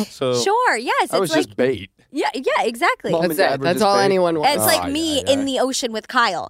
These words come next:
Speaker 2: He will make me go out a little further, so if a shark comes, I'm the one that's eaten first.
Speaker 1: Okay, I like, I've
Speaker 3: You know, the
Speaker 1: taken
Speaker 3: day
Speaker 1: notes.
Speaker 3: you went surfing, I did tell Kyle, I said, "I want you to just, you know,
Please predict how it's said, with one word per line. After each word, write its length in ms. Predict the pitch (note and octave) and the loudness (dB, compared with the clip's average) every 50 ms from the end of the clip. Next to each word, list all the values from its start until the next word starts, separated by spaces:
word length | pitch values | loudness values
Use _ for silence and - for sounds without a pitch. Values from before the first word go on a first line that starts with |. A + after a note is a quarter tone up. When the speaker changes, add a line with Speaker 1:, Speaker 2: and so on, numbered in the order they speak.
| - - _ | -14 -20 _
Speaker 2:
He 280 | _ - C#4+ D4+ D#4 D#4 | _ -2 -2 0 0 0
will 200 | C4 C#4 C#4 C4+ | 2 2 2 2
make 380 | C4 B3+ B3 B3 C#4 B3 - | 0 -2 -4 -4 -4 -6 -6
me 240 | A#3+ B3 A#3+ B3 C4 | -6 -6 -4 -4 -2
go 160 | B3 B3 B3 | 0 2 4
out 160 | B3 A#3+ B3 A#3+ | 4 4 2 0
a 60 | A3+ | -4
little 200 | A3+ A3+ A#3 A3+ | -6 -6 -8 -8
further, 380 | - - A3 A3 A#3+ A#3+ C#4 | -6 -4 -2 -2 0 -2 -2
so 200 | D4 - C#4 A3+ | -2 -2 -2 -2
if 100 | A3+ - | -2 -4
a 40 | A#3 | -6
shark 340 | G#3 - - G#3+ A3+ A3+ - | -6 -2 0 2 2 0 -2
comes, 340 | - A#3+ A3 A3+ C4 D4+ - - - | -2 -2 0 0 -2 -4 -8 -4 0
I'm 220 | - G#3+ G#3+ A3+ A#3 | 0 0 0 0 -4
the 80 | A3+ | -4
one 140 | G#3 G3 G3 | -6 -6 -8
that's 180 | G3+ G3 - F#3+ | -10 -12 -14 -16
eaten 220 | F3 - F3+ E3+ | -16 -16 -16 -16
first. 480 | - C#3+ G#2 G2 - - - - _ _ _ _ _ _ _ _ _ _ _ _ _ _ _ _ _ _ - - | -14 -14 -14 -14 -16 -18 -20 -20 _ _ _ _ _ _ _ _ _ _ _ _ _ _ _ _ _ _ -8 -6
Speaker 1:
Okay, 300 | G#3+ C#4 C#3+ D3 F#3+ G3 | -6 -4 -4 -6 -6 -6
I 140 | - E3 F#3 | -4 -4 -2
like, 240 | D#3+ B2+ A2+ G#2 - | -2 -2 -2 -2 -2
I've 60 | - | 0
Speaker 3:
You 60 | A#3+ | 2
know, 120 | B3 B3+ C4 | 2 2 2
the 120 | B3 B3 G#3+ | 2 0 0
Speaker 1:
taken 60 | G3 | 2
Speaker 3:
day 160 | A3+ A3+ A#3+ | 2 2 2
Speaker 1:
notes. 100 | C#4 C#4+ | 2 0
Speaker 3:
you 100 | D4+ D4+ | -2 -2
went 220 | D4 D4 C#4 C4 B3+ | -2 -2 -2 -2 -4
surfing, 480 | - - B3+ B3 C4 B3+ - G#3+ F#3+ | -4 -2 0 0 0 -2 -2 -2 0
I 120 | F3+ F3+ F#3 | 0 0 -2
did 260 | F3 F3 F#3 F3+ F3+ | -2 -4 -4 -4 -4
tell 240 | - G3 F3+ F#3 F#3+ | -2 -2 0 -2 -2
Kyle, 380 | - G3+ G3 G3 F#3 E3+ D#3 | -2 -2 0 0 2 2 0
I 100 | D3 D3 | 0 -2
said, 180 | D#3 - E3+ E3 | -4 -4 -2 -2
"I 120 | D#3+ D#3+ | -2 -2
want 500 | D#3+ D#3+ D#3+ E3 E3+ F3 F#3 F#3+ - - | -2 -4 -2 0 2 2 2 0 -2 -6
you 300 | - F#3 F#3+ G3 G3+ G3 | -14 -12 -10 -8 -8 -8
to 80 | F#3 F#3+ | -8 -8
just, 500 | F#3 F3+ G3 F3+ F3+ F3+ - - - - | -4 -2 0 0 0 -2 -6 -12 -14 -10
you 120 | - G3 G3 | -6 -4 -2
know, 280 | F3+ D#3+ D#3 D#3+ E3+ | -2 -2 -4 -6 -8